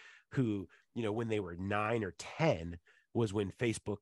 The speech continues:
and Twitter and everything exploded, and, and, and, and Instagram, and you, you're, you're seeing yourself through other people's eyes and judging you, and suicide rates go up and all this stuff that has happened. You know, he's in a really, and I'm so, I'm not surprised, but,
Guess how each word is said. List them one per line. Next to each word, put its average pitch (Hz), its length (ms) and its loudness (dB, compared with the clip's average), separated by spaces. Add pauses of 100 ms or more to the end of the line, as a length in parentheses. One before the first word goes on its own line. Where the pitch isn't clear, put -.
and 85 140 -10
Twitter 98 320 0
and 92 80 -2
everything 90 360 -8
exploded, 90 800 -4
and, 82 40 -8
and, 87 360 -6
and, 92 120 -6
and 90 160 -4
Instagram, 98 720 -2 (280)
and 92 140 -4
you, 92 220 -6
you're, 101 180 -2
you're 90 220 -6
seeing 110 400 -4
yourself 98 480 -4
through 101 160 -4
other 95 240 -2 (100)
people's 95 320 -10
eyes 101 360 -4
and 90 120 -10
judging 101 340 -2
you, 95 200 -2
and 80 100 -6
suicide 101 580 -4
rates 98 280 -6
go 101 180 -2
up 98 140 -4
and 101 80 -6
all 120 200 2
this 160 140 2
stuff 113 220 -2
that 92 100 -6
has 90 120 -8
happened. 87 640 -8 (460)
You 123 80 10
know, 123 60 10
he's 143 100 8
in 139 80 10
a 131 60 10
really, 131 520 8
and 120 120 4
I'm 131 160 2
so, 147 420 10 (340)
I'm 127 140 4
not 135 180 8
surprised, 107 840 4 (280)
but, 123 180 4